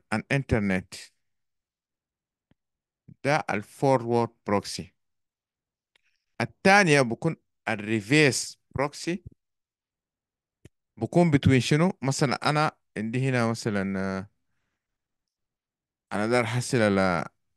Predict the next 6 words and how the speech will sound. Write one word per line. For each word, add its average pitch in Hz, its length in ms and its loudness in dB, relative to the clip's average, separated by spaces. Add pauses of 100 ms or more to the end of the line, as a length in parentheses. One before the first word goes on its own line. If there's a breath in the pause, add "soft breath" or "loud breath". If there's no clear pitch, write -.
الويب 117 340 4
سايت 107 320 0
ده. 90 240 -8 (3000)
فالويب 139 380 -2
فورورد 190 500 -2
بروكسي 185 520 -10